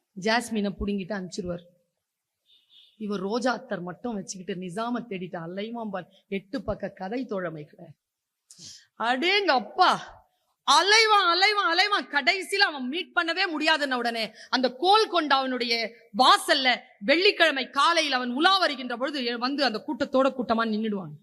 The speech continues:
எப்படியாவது இந்த பக்கம் தானே வருவான் இளவரசன், கையில எடுத்து கொடுத்துடலான்னு.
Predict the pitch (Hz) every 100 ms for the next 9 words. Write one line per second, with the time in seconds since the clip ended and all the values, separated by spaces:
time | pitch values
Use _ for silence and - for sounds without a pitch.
0 | _ _ _ _ _ _ _ _ _ _
1 | _ _ _ _ 254 226 - 415 320 359
2 | 359 254 247 330 302 330 269 269 269 226
3 | 254 240 - 185 - - - 247 339 285
4 | 226 214 240 247 - 233 202 196 196